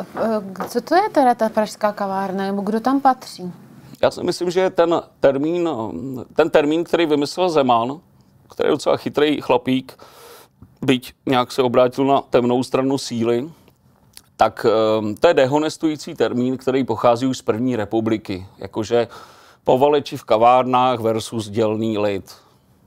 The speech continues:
Speaker 2: Jo? A
Speaker 1: Takže pražský kavárník, eh, znamená něco jako intelektuál? Pražský
Speaker 2: Intelektuál
Speaker 1: intelektuál?
Speaker 2: pomlčka flákač, no, něco takovýho.
Speaker 1: Takový bohém.
Speaker 2: Takový bohém.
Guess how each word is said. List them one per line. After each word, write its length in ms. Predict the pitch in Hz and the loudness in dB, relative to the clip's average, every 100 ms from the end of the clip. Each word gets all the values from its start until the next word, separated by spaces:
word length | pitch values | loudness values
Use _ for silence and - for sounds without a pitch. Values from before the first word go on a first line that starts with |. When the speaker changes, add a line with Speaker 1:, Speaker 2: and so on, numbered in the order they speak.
| - | -6
Speaker 2:
Jo? 280 | 95 107 139 - _ _ | -2 -2 -4 -14 _ _
A 380 | 107 104 92 - - - _ _ - - - | 2 4 2 -2 -12 -20 _ _ -20 -12 -10
Speaker 1:
Takže 260 | 220 254 | -4 -4
pražský 500 | 240 233 233 - 262 | 0 -2 -2 -6 -12
kavárník, 680 | 247 247 233 233 233 226 214 | -2 2 4 2 0 -6 -4
eh, 240 | 226 220 220 | -2 0 -2
znamená 380 | 226 226 220 | -2 0 0
něco 180 | 220 220 | -2 -6
jako 180 | 214 226 | -6 -4
intelektuál? 880 | 202 202 254 349 - 320 285 247 247 - - - - - - - - - | -4 -4 -2 -4 -6 -6 -6 -6 -10 -16 -20 -20 -20 -20 -20 -20 -10 -4
Pražský 220 | 208 202 165 - | 0 0 -2 0
Speaker 2:
Intelektuál 40 | |
Speaker 1:
intelektuál? 600 | 147 180 185 185 175 170 | 2 4 4 4 4 4
Speaker 2:
pomlčka 460 | - 143 147 - 156 | 4 0 -2 0 -2
flákač, 720 | - 123 123 143 107 95 - | 4 4 4 4 0 0 -2
no, 180 | 107 127 | 0 2
něco 280 | 143 143 123 | 0 -6 -4
takovýho. 460 | 110 - 139 123 | -4 -2 -2 0
Speaker 1:
Takový 260 | 104 226 202 | -2 -2 -4
bohém. 500 | 190 185 180 180 180 - - | -6 -6 -8 -10 -12 -18 -8
Speaker 2:
Takový 180 | - 165 | 0 0
bohém. 800 | 117 120 135 151 151 156 160 160 | 4 4 6 4 4 2 0 -2